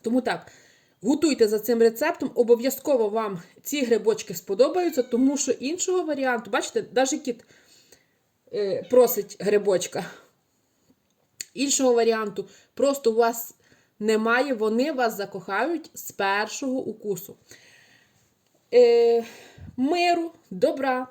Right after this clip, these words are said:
підписуйтесь, пишіть коментарі, не лінуйтеся, ставте вподобайочки. Вам не важко, мені приємно.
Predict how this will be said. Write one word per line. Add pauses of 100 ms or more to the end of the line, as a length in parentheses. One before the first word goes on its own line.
підписуйтесь,
пишіть
коментарі,
не
лінуйтеся,
ставте
вподобайочки.
Вам
не
важко,
мені
приємно.